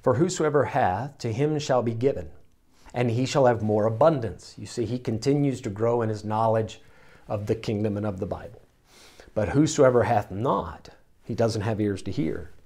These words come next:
"from him shall be taken away even that he hath." Now,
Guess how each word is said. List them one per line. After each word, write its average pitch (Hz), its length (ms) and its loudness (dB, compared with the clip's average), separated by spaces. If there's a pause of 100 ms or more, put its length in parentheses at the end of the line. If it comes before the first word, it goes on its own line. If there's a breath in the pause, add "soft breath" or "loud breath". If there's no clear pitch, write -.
(300 soft breath)
"from 113 200 0
him 175 300 2
shall 143 200 0
be 110 120 -2
taken - 420 -2
away 110 440 0
even 135 520 0 (280)
that 110 500 0 (380)
he 104 240 -4
hath." - 640 -6 (1300 soft breath)
Now, 85 340 -8